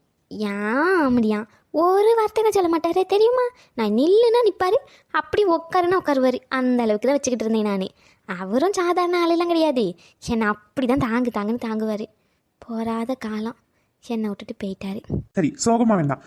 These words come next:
Speaker 2: அஹ், முதல்ல சண்டை வந்துச்சுன்னா யார் முதல்ல போய் பேசுவீங்க?
Speaker 1: சண்டையா?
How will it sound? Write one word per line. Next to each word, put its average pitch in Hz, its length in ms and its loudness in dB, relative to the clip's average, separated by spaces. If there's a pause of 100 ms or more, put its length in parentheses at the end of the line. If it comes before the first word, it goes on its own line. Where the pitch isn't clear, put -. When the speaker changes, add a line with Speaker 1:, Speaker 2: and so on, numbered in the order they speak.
(140)
Speaker 2:
அஹ், 139 160 -2
முதல்ல 240 280 4
சண்டை 262 200 4
வந்துச்சுன்னா 247 360 0
யார் 226 240 2
முதல்ல 190 220 0
போய் 185 140 0
பேசுவீங்க? 156 360 2 (220)
Speaker 1:
சண்டையா? 339 640 2